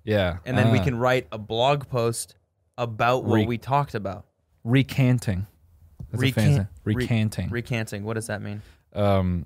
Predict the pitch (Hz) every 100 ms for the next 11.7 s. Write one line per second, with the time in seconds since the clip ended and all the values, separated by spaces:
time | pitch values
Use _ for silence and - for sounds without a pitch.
0 | - 92 - 101 90 - 90 85 - 98
1 | 95 92 90 87 - _ _ _ _ _
2 | _ _ - 113 98 - 107 110 110 101
3 | _ - 104 101 101 101 104 110 120 123
4 | 120 110 101 92 104 101 - 110 95 85
5 | 80 - - 151 - 151 147 - _ _
6 | _ - - _ _ - 135 127 113 113
7 | - 107 101 98 95 87 95 87 95 87
8 | 78 - - - 175 190 190 170 143 127
9 | - 101 98 107 104 101 - - 113 98
10 | 87 107 98 76 - 123 117 101 87 78
11 | 78 82 - 82 87 -